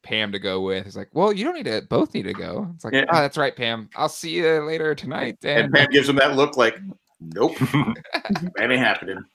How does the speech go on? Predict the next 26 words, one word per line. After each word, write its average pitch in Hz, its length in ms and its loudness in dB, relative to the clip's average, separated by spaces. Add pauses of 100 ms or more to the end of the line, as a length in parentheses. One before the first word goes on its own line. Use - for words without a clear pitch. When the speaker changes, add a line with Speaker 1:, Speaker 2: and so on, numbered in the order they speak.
(200)
Speaker 1:
You 254 580 -4
can 165 140 4
buy 240 260 6
new 196 180 6
things, 190 340 4
but 120 140 -6
you 123 60 -4
can't 170 380 -4
buy 131 260 4
new 110 240 -2
friends 120 500 -4
or 104 140 0
a 101 40 -4
new 123 180 -6
dinner 131 240 -4
party 104 360 -10
or 101 100 -12
whatever. 110 340 -4
Speaker 2:
Yeah. - 40 -4
Speaker 1:
Anyway. 135 260 -2
Speaker 2:
<laughs> - 760 -6 (680)
Well, 135 120 2
the 135 80 4
dinner 135 240 6
was 127 140 2
what, 123 220 4